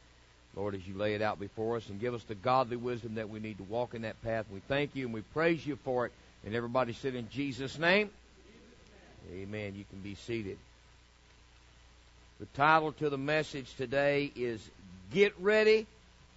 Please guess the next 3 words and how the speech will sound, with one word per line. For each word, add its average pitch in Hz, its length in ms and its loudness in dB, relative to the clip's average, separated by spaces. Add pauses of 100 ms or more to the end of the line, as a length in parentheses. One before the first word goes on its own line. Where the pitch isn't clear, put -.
(440)
and 143 320 4
Stay 170 840 10 (640)
Ready. 107 300 -2